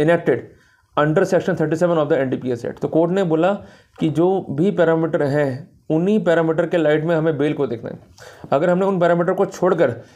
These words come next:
सिर्फ सेक्शन थर्टी सेवन को देखा and ultimately it would result to denial of the bail। क्लियर हो गया आपने? And grant of bail on ground of undue delay, कि अगर undue delay है तो क्या इस आधार पर बेल दे सकते हैं? क्या ऐसी स्थिति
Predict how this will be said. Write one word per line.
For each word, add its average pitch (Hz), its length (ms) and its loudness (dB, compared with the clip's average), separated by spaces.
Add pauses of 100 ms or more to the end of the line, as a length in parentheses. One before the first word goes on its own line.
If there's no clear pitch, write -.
(180)
सिर्फ 226 320 2
सेक्शन 190 280 0
थर्टी 175 140 0
सेवन 190 200 0
को 185 80 0
देखा 151 340 2 (320)
and 147 100 2
ultimately 202 500 2
it 170 60 -2
would 175 160 2
result 170 180 0
to 202 80 2
denial 170 300 2
of 151 80 0
the 156 120 2
bail। 110 140 -2 (280)
क्लियर 160 180 2
हो 170 60 2
गया 196 120 0
आपने? 214 160 -2 (340)
And 160 160 0
grant 196 340 2
of 185 100 0
bail 185 240 2
on 180 120 0
ground 175 280 2
of 196 100 -6 (100)
undue 170 280 4
delay, 110 180 -4 (600)
कि 160 80 4
अगर 165 260 0
undue 175 280 2
delay 165 260 4
है 147 180 2 (760)
तो 165 140 0
क्या 180 160 0
इस 180 160 0
आधार 170 200 2
पर 180 140 0
बेल 170 220 2
दे 170 80 0
सकते 170 280 -2
हैं? 180 220 0
क्या 185 140 0
ऐसी 151 340 0
स्थिति 151 360 0